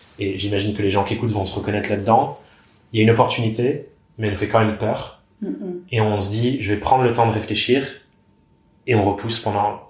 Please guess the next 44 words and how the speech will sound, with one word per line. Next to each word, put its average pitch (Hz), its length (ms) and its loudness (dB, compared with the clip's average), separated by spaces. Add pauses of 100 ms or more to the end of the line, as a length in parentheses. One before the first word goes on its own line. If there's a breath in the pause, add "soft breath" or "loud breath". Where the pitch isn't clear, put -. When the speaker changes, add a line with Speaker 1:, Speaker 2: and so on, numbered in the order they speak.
(120)
Speaker 1:
une 110 120 -2
semaine, 104 480 -6 (340)
trois - 220 4
semaines, 104 480 0
trois 113 240 2
mois, 104 380 0 (400 loud breath)
et 107 40 -2
au 95 40 2
final, 120 260 0
on - 40 -2
passe 98 140 0
jamais 104 200 0
à - 20 -2
l'action. 95 260 -6 (1040)
Alors 120 240 4
que 117 80 2
ça 107 140 0
se - 40 -4
trouve, 139 160 0
c'était 107 220 -2
le 101 60 0
meilleur 104 320 2
truc 107 220 -6
pour 104 180 -2
nous. 98 140 -6 (580 soft breath)
Speaker 2:
Mm-mm. 214 120 -2
Speaker 1:
Mais 110 100 0
je - 60 2
trouve 147 140 2
que 139 100 0
ce - 80 -2
qui 127 60 -4
est 117 40 2
intéressant, 107 500 2
effectivement, 113 400 -4
c'est - 280 -6
laisser 120 360 2
le 113 100 -6
temps 120 300 2
de 104 100 -2
prendre 123 300 -2
une 110 60 0
décision 107 360 0
alignée, 110 500 -4